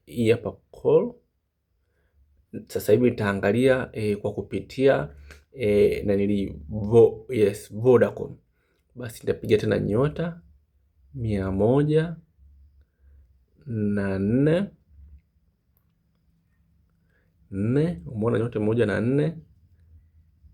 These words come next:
Leli. Baada ya hapo kwa Vodacom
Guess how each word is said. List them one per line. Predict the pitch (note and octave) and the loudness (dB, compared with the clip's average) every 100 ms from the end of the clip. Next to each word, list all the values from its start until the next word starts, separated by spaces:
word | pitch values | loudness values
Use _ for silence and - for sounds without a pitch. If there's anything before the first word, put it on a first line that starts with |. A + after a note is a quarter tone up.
| - - | -20 -8
Leli. | G2+ G2+ A#2 C#3+ E3 F#3+ - - - - - - - - - - | 0 2 4 2 0 -4 -12 -14 -14 -16 -16 -18 -20 -20 -20 -6
Baada | A#2 A#2 B2+ A2+ | -6 -4 -4 -2
ya | |
hapo | C3+ E3+ - B2 - - | 0 0 4 4 4 -4
kwa | - G#2 | -6 -6
Vodacom | A#2 C#3+ D3+ A#2+ - G2+ D#3+ | 0 2 4 2 2 0 0